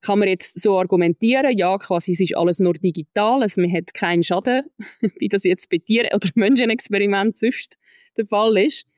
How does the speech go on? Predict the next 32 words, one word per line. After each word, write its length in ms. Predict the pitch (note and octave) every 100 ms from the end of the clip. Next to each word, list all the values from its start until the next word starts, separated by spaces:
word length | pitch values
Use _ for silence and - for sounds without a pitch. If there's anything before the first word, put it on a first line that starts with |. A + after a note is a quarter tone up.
| _ _
Aber, 340 | - G3 E3+ E3+
äh, 200 | D#3+ C#3+
ja, 200 | D3+ A3+
ich 80 | G#3
find 180 | F#3+ F3+
das, 260 | - - -
ich 80 |
find 240 | - G3+ -
das 100 | E3+
recht 220 | E3 -
eine 80 | G3
zynische 400 | - G#3+ A3+ G3
Argumentation, 920 | G3 G#3 G3+ F#3+ - - F3 F3 E3+
ähm, 440 | - D#3+ D#3+ D#3+ F3
weil 140 | E3+
da 100 | E3
haben 140 | E3+ E3
sich 180 | E3
Leute, 380 | F3 E3 D#3+ - - _ _ _ _ _
sind 400 | - F3+ E3 -
davon 120 | F3
ausgegangen, 320 | F3+ - E3+ E3+
dass 140 | E3+
sie 80 | F#3+
mit 120 | D#3+
anderen 380 | E3 F3 F3+ E3
Menschen 260 | E3 E3+
reden 320 | E3+ F#3 G3 F#3+ -
und 280 | F3 E3+ -
dass 180 | D3+ -
sie 280 | - - -
mit, 200 | E3+